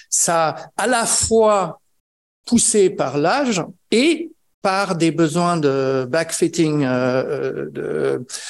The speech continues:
des, des installations, il y a eu des, des investissements massifs. Il n'y en a pas eu aux États-Unis. C'est stupéfiant. Euh, et je ne sais pas, je, je ne connais pas d'analyse de sûreté sur, euh, cette question, mais ça m'intéresserait beaucoup.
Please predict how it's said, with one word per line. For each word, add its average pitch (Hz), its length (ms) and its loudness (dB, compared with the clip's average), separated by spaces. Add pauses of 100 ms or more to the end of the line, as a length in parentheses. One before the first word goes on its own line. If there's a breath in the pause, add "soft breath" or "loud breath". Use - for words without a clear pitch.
(260 loud breath)
des, 143 260 2
des 143 240 0
installations, 143 800 2
il 190 120 2
y 139 60 2
a 131 80 2
eu 190 200 0
des, 143 260 0
des 139 240 -4
investissements 147 580 -2
massifs. - 600 -2
Il 160 60 -14
n'y 151 100 -8
en 151 40 -4
a 147 80 -2
pas 180 140 -2
eu 180 220 2
aux 165 200 0
États-Unis. 135 600 -4 (760 soft breath)
C'est - 220 0
stupéfiant. - 680 -2 (760 soft breath)
Euh, 143 680 -2
et 156 540 2 (560)
je - 180 0
ne 156 100 4
sais 156 200 0
pas, 175 340 0
je, 160 260 2
je 143 140 2
ne 143 80 2
connais 147 260 0
pas 156 140 -2
d'analyse 139 520 -2
de 107 100 -8
sûreté - 480 -2 (680)
sur, 156 320 -2
euh, 143 320 2
cette - 320 -2
question, 208 460 0
mais 151 120 -2
ça 143 140 -2
m'intéresserait 135 580 -2
beaucoup. 175 440 0